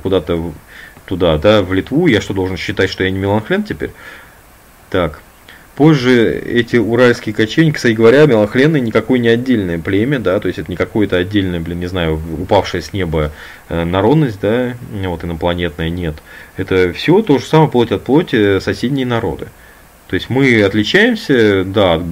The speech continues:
от греков. <laughs> Вот. Но, например, с теми же самыми, наверное, скорее всего, аланами мы вообще чуть ли не родственники. Ну, близкие, по крайней мере. То есть, может быть, мы чуть-чуть отличались, да, но в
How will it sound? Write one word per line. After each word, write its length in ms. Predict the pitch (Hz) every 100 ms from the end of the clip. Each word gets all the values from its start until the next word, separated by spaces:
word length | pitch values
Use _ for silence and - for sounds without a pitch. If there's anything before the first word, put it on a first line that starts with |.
| 73
от 120 | 95
греков. 300 | 113 95 78 - - -
<laughs> 240 | 151 -
Вот. 340 | 165 185 147 151 165 160 143 -
Но, 600 | 123 113 107 101 98 101
например, 320 | 104 131 113
с 60 | -
теми 180 | 123 117
же 100 | -
самыми, 340 | 123 110 104
наверное, 340 | 98 104 101
скорее 240 | - 107 107
всего, 160 | 104
аланами 300 | 98 147 233
мы 120 | 120 117
вообще 240 | 117 107
чуть 160 | - 85
ли 80 |
не 80 | 82
родственники. 540 | 80 76 - 58 - 58 - - - - -
Ну, 80 | 131
близкие, 420 | 147 196 143 -
по 140 | 87 80
крайней 280 | 82 78
мере. 220 | 73 - - - - - -
То 60 |
есть, 100 | 104
может 220 | 143 156 127
быть, 140 | 120
мы 120 | 135
чуть-чуть 260 | 131 - 113
отличались, 680 | 92 92 - 175 208 110
да, 260 | 95 123 127
но 380 | 92 92 95 90
в 180 | 90